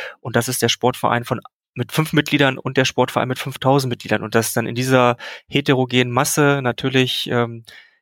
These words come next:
die Interessen oder auch das, die Wünsche unterschiedlich sind,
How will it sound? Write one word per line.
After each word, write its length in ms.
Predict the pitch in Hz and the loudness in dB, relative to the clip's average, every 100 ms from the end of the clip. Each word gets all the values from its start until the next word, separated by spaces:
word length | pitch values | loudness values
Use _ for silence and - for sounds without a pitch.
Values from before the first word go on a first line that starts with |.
| - 113 | -10 -4
die 100 | - | -4
Interessen 500 | 220 - 139 - 123 | -4 -2 0 0 0
oder 200 | 117 113 | 2 2
auch 100 | - | 0
das, 460 | 117 113 - - - | -2 -2 -6 -8 -10
die 100 | 113 | -2
Wünsche 380 | 127 156 - - | 0 2 2 0
unterschiedlich 600 | 143 147 - 143 131 123 | 0 2 2 0 -2 0
sind, 300 | 127 123 | -4 -6